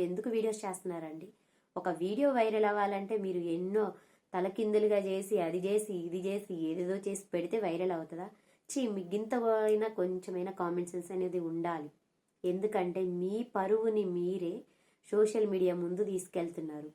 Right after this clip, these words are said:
మీ ఇంట్లో ఉన్న పరువుని మీరే కాపాడుకోలేకపోతున్నారు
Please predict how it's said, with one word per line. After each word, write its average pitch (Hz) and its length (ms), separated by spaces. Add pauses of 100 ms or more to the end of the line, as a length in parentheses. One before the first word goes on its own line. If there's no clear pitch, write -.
మీ 175 180 (180)
ఇంట్లో 185 340
ఉన్న 180 120 (140)
పరువుని 190 460
మీరే 175 240 (400)
కాపాడుకోలేకపోతున్నారు 196 1160